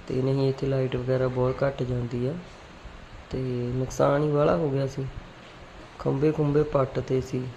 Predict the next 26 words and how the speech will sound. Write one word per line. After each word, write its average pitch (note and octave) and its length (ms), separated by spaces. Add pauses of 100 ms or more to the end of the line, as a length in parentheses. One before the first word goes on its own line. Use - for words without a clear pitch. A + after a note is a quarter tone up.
(1700)
ਸਮੁੰਦਰ C3+ 440
ਚੜ੍ਹ B2+ 320
ਗਿਆ C3+ 220
ਸੀ C#3 140
ਉਹਦੇ। C3 280 (2750)
ਬਹੁਤ C#3 340
ਜ਼ਿਆਦਾ C#3 280
ਖਤਰਾ C3+ 420
ਸੀ C3 120
ਵੀ C3+ 120
ਕਿਤੇ C3+ 260
ਸ਼ਹਿਰ C3 300
'ਚ C3 120
ਪਾਣੀ C3 380
ਨਾ B2+ 100
ਆ B2 80
ਜੇ, C3 200 (460)
ਪਰ C3+ 180
ਪਰਮਾਤਮਾ C3 600
ਕਰਕੇ C3 380
ਸੁੱਖ - 360
ਰਹਿ A#2+ 260
ਗਈ। C3 100 (880)
ਹਾਲੇ B2+ 240
ਕਿਵੇਂ B2+ 200
ਦਰਖਤ B2 480